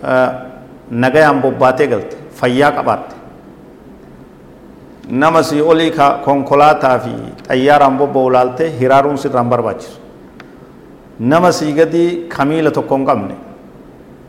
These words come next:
ka uleedhaan deemu, takkaa'u ka miila lameenuu hin qabne, ka kursiidhaan lafarra dhiiban. Ka bakkuma taa'u sanii sosso'uu hin dandeenye.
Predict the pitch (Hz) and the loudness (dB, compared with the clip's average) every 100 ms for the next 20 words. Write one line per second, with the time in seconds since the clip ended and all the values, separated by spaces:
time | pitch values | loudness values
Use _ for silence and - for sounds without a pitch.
0 | - - - 175 156 147 147 135 135 135 | -20 -8 -6 0 4 4 4 2 0 0
1 | 120 110 123 127 147 139 143 147 143 135 | -2 -6 -10 0 0 2 -2 0 0 2
2 | 127 139 143 139 127 101 - - - - | 0 0 -2 -2 -4 -6 -12 -16 -20 -20
3 | - - - - 120 151 - 135 127 123 | -20 -20 -10 -8 -4 -4 -4 -4 -2 0
4 | 123 135 127 107 95 - - - - - | 0 0 -2 -4 -10 -14 -18 -20 -20 -20
5 | - - - - - - - - - - | -20 -20 -20 -20 -20 -20 -20 -20 -20 -20
6 | - - 135 127 - 139 139 151 147 147 | -20 -8 -2 -2 0 -2 4 6 6 2
7 | 143 135 127 - 131 - 143 147 143 139 | -2 -4 -6 -6 -6 -2 -2 0 0 0
8 | 113 98 - | -2 -6 -10